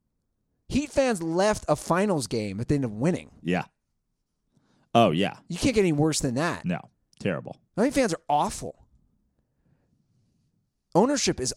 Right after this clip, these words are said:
Speaker 1: awful. The whole fucking thing stinks. It, it's all, it's all, you, you, dude, they couldn't get anybody to the Marlins game last year. You think they're getting anybody now? They trade three All-Stars?
Speaker 2: No. And, and that's what sucks. They just built a new stadium.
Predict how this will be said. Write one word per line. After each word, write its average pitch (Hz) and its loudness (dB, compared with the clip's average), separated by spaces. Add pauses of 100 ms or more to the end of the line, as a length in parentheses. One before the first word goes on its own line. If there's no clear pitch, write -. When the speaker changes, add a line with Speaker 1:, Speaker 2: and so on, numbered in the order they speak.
Speaker 1:
awful. 120 -4 (240)
The 208 -2
whole 349 2
fucking 269 -2
thing 254 0
stinks. - -2 (580)
It, 208 -2
it's 240 -8
all, 277 4
it's 262 -6
all, 285 2
you, - -18 (500)
you, 233 -6 (240)
dude, 302 2
they 370 2
couldn't 370 2
get 349 2
anybody 330 2
to 294 0
the 294 2
Marlins 285 2
game 262 -2
last 277 0
year. 143 0
You 156 -2
think 277 0
they're 277 0
getting 262 0
anybody 247 2
now? 208 0
They 233 2
trade - 0
three 214 -4
All-Stars? 277 0
Speaker 2:
No. - -4 (640)
And, 156 2
and 151 2
that's 165 4
what 170 2
sucks. 160 2
They 110 4
just 135 4
built 156 2
a 147 4
new 135 4
stadium. 127 2